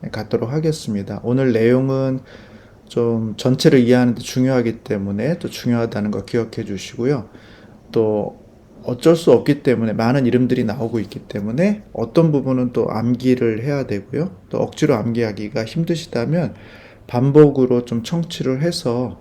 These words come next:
어, 중요한 내용 몇 가지, 중요한 지점을 딱 알고 가시면 전체의 길을 찾는데 헷갈리시지 않을 수 있고 또 오히려 즐겁게 그 여행을 하실 수 있거든요.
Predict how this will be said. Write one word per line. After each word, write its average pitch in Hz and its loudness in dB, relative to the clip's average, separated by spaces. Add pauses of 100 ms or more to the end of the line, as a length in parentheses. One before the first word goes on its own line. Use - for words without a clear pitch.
(120)
어, 104 -8
중요한 135 0
내용 107 -2
몇 107 -4
가지, 131 0
중요한 135 0
지점을 113 -6
딱 123 -2
알고 107 -4
가시면 123 -2 (480)
전체의 135 4
길을 117 -2
찾는데 143 -2
헷갈리시지 123 -4
않을 110 -2
수 127 -6
있고 165 0 (340)
또 120 2
오히려 123 6
즐겁게 135 6
그 117 -4
여행을 110 0
하실 165 -4
수 117 -6
있거든요. 110 -6